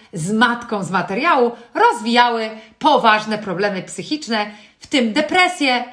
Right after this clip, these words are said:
lęk i trudności w nawiązywaniu relacji społecznych. To zwróciło uwagę na znaczenie opieki emocjonalnej u dzieci, które mogą cierpieć z powodu braku ciepła rodzicielskiego. Eksperyment Harlowa był również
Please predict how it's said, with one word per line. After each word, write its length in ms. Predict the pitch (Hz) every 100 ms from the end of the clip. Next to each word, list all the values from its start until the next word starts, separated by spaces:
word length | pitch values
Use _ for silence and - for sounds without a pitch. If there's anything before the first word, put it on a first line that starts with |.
| -
lęk 400 | 226 262 247 240 - _ -
i 140 | 359 381
trudności 560 | 285 202 208 202 -
w 80 | 185
nawiązywaniu 680 | 196 190 180 160 185 190 185
relacji 400 | 175 160 160 -
społecznych. 560 | - 175 151 - - - _ - -
To 180 | - 381
zwróciło 500 | 359 311 311 320 277
uwagę 460 | 254 190 262 294 294
na 380 | 240 240 233 233
znaczenie 580 | 180 226 220 269 262 254
opieki 480 | 226 - 294 294 254
emocjonalnej 720 | 214 208 214 214 214 208 202
u 100 | 190
dzieci, 520 | 170 160 262 320 - - -
które 280 | - 277 254
mogą 560 | 226 240 381 349 285
cierpieć 380 | - 262 247 254
z 60 | -
powodu 280 | 226 214 196
braku 500 | 190 240 254 247 233 -
ciepła 560 | - 208 196 190 170 - -
rodzicielskiego. 880 | 190 208 175 - 180 - - 151 - - _ - - -
Eksperyment 580 | 262 254 - 262 381 359
Harlowa 500 | - 247 233 277 269
był 220 | 214 233
również 400 | 240 233 247 240